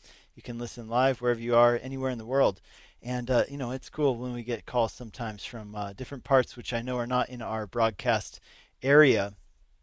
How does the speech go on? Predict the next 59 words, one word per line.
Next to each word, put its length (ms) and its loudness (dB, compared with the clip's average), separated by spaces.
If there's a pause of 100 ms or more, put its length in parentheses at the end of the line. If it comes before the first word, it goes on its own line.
(440)
but 160 -6
they 120 -8
call 320 0
in, 300 -8
uh, 220 -12
'cause 180 -14
they're 280 -8
regular 320 -4
listeners 440 -12
to 100 -16
the 60 -12
show 320 -6
over 200 -10
the 120 -8
app, 280 -2
over 160 -14
the 80 -16
website. 380 -2
So 180 -8 (380)
whether 160 0
you 60 2
tuned 260 -2
in 100 0
today 460 10
over 200 -2
the 160 4
air 320 6
or 500 2 (140)
f-, 140 -18
online, 580 2
we're 120 -4
glad 260 8
that 120 -6
you 120 -6
are 100 -4
with 220 0
us. 300 4 (340)
The 60 -10
number 200 0
to 80 2
call 320 10
is 240 -8
three 280 2
oh 80 6
three, 400 -4
six 400 -8
nine 240 0
zero, 400 2
three 280 -8
thousand. 420 6
That's 140 -12
three 240 0
oh 100 2
three, 300 -6
six 340 -10
nine 240 -4
zero, 320 -2
three 240 -10
thousand. 500 2